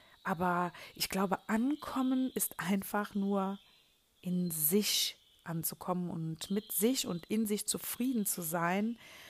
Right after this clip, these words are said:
und das so anzunehmen, wie es ist, ohne sich so ein, ja, Ziel dahin zu stellen. Da ist mein Ziel, ich muss ankommen.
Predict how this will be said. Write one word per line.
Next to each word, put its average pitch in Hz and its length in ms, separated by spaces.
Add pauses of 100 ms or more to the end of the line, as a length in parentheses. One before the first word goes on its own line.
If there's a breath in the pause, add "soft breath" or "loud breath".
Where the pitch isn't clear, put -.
(340 loud breath)
und 185 420
das 185 180
so 202 200
anzunehmen, 165 680
wie 160 100
es - 160
ist, - 560 (680 loud breath)
ohne 220 260
sich 190 220
so 175 200
ein, 170 360 (640 soft breath)
ja, - 80 (100)
Ziel 220 260
dahin 175 280
zu 175 100
stellen. 165 640 (680 loud breath)
Da 196 240
ist - 200
mein 180 220
Ziel, - 340
ich - 160
muss 175 160
ankommen. 175 760